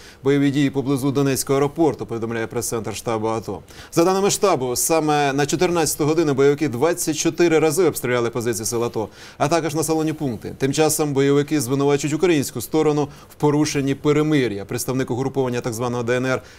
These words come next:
Едуард Басурін заявив, що якщо українська армія не припинить обстріли сил Д Н Р, то Д Н Р не відведе свого озброєння. Отже, сьогодні у програмі Радіо Свобода ми спробуємо з'ясувати. Мінськ-два. Шанс припинити війну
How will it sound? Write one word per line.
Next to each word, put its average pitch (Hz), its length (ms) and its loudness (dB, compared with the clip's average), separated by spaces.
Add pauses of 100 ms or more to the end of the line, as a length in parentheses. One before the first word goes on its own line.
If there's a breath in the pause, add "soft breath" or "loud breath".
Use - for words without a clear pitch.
Едуард 135 440 2
Басурін 139 460 0
заявив, 123 380 0
що 127 140 -2
якщо 127 280 0
українська 123 360 -2
армія 123 240 0
не 131 180 0
припинить 131 540 -2
обстріли 143 460 0 (380 loud breath)
сил 151 540 4
Д 151 340 4
Н 147 140 0
Р, 151 240 0 (280 loud breath)
то 151 380 4
Д 156 160 4
Н 165 100 2
Р 170 140 2
не 175 140 4
відведе 156 360 4
свого 131 280 -2
озброєння. 117 640 -2
Отже, 165 420 2 (140)
сьогодні 151 420 2
у 143 40 0
програмі 156 360 0
Радіо 143 280 4
Свобода 151 340 0
ми 139 80 0
спробуємо 135 380 0
з'ясувати. 127 460 0 (280 loud breath)
Мінськ-два. 151 800 2
Шанс 170 300 0
припинити 156 520 0
війну 151 360 2